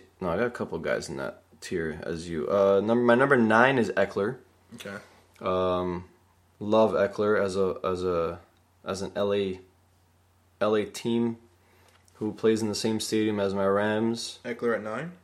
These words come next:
Speaker 1: Eckler at nine. Uh, like I said, finished number seven last year overall,
Speaker 2: Mm-hmm.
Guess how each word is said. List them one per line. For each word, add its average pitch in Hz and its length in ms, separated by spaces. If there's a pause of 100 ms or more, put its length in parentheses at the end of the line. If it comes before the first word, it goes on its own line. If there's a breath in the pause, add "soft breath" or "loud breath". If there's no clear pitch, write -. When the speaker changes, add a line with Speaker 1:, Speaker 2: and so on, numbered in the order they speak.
(140)
Speaker 1:
Eckler 110 360
at - 80
nine. 98 520 (280)
Uh, 85 320
like 95 180
I 101 80
said, 95 340
finished 107 340
number 113 160
seven 107 400
last 92 320
year 104 100
overall, 98 760 (200)
Speaker 2:
Mm-hmm. 120 120